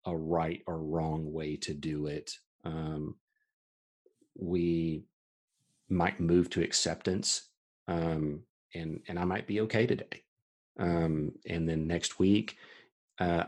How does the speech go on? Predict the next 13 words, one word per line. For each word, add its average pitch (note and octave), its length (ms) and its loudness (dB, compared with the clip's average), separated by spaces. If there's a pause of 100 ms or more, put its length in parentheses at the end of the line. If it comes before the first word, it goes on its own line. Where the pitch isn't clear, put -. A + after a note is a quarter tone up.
I F2 120 0
might, E2+ 420 2
something - 440 2
has, D#2+ 340 0 (120)
has - 200 0
set - 400 4
off F2 380 0
the E2+ 80 4
grief E2+ 420 0
in E2+ 100 4
me, E2+ 240 6
and E2 100 4
I'm, D#2 200 0